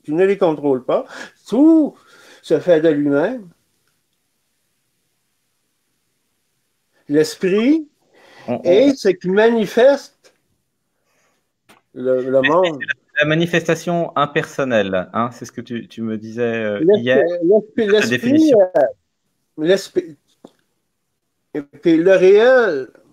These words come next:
Speaker 1: le réel, c'est pas ce qu'on voit.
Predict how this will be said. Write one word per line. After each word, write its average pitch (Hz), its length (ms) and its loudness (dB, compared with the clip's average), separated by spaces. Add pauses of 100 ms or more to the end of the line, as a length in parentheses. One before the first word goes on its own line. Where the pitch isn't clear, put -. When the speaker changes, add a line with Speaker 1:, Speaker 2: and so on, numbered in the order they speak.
(120)
Speaker 1:
le 139 160 -6
réel, 180 360 2
c'est - 280 -14
pas 151 340 0 (260)
ce - 140 -20
qu'on 123 240 -6
voit. 113 380 -4